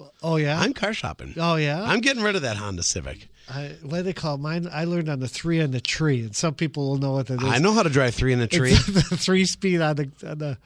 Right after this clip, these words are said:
Speaker 2: Yeah, you put, you clutch
Speaker 1: uh,
Speaker 2: it, and you move your, the, it's up on the, uh, steering column.
Speaker 1: steering column. So three on the tree. It's on the
Speaker 2: First,
Speaker 1: steering
Speaker 2: second,
Speaker 1: column.
Speaker 2: third, and reverse.
Speaker 1: Yep,
Speaker 2: And
Speaker 1: yep.
Speaker 2: neutral's in between.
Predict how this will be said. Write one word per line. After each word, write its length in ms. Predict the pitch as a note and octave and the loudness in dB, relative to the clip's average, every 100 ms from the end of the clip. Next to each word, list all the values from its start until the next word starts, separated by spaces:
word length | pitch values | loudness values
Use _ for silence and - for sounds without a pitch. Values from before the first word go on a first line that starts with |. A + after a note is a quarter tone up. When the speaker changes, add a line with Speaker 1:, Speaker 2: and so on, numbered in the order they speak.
| _ | _
Speaker 2:
Yeah, 140 | - C4 | -6 -2
you 140 | D3 | 0
put, 220 | G#2+ D#3+ D3+ | 2 2 2
you 140 | B2+ | -2
clutch 420 | - D3+ C#3+ C#3+ | -2 0 2 2
Speaker 1:
uh, 40 | A3+ | 0
Speaker 2:
it, 120 | A3+ | 0
and 140 | D3 C#3 | -2 0
you 80 | B2+ | 0
move 260 | D3+ C#3+ | 0 -2
your, 120 | C#3+ | -4
the, 180 | B2+ A#2+ | -4 -4
it's 220 | C3+ B2 C#3+ | -4 -4 -4
up 160 | B2+ | -2
on 160 | A#2+ A2+ | -4 -2
the, 200 | G2+ G2 | -4 -2
uh, 40 | |
steering 360 | G2 - G#3+ C3 | -2 0 -2 -2
column. 160 | F#2+ F#2 | -4 2
Speaker 1:
steering 220 | G3+ D#3+ | 2 2
column. 260 | C#3+ G#2+ | -2 -8
So 180 | G#2 C#3 | -8 -8
three 260 | B2 D#3+ D#3 | -6 -2 -2
on 60 | |
the 80 | D3 | -2
tree. 180 | - E3+ | -4 -2
It's 40 | D#3 | 0
on 80 | |
the 60 | F#3 | 2
Speaker 2:
First, 220 | A3+ B2+ - | 0 -2 -4
Speaker 1:
steering 120 | E3 | 0
Speaker 2:
second, 260 | E3 E3+ G#3 | 0 0 -2
Speaker 1:
column. 140 | F#3+ | -2
Speaker 2:
third, 380 | - D#3+ F#3+ G#3+ - | -2 0 0 -4 -8
and 200 | - B2 | -6 -2
reverse. 500 | D3+ D#3 G3 D3 - - | -2 -2 -6 -6 -10 -6
Speaker 1:
Yep, 260 | D3+ E3+ | -6 -4
Speaker 2:
And 100 | A#2 | -4
Speaker 1:
yep. 100 | A#2+ D3+ | -2 0
Speaker 2:
neutral's 240 | D#3 C3 | -2 -2
in 100 | C#3 | -2
between. 400 | C3 - D3+ | -4 -4 -6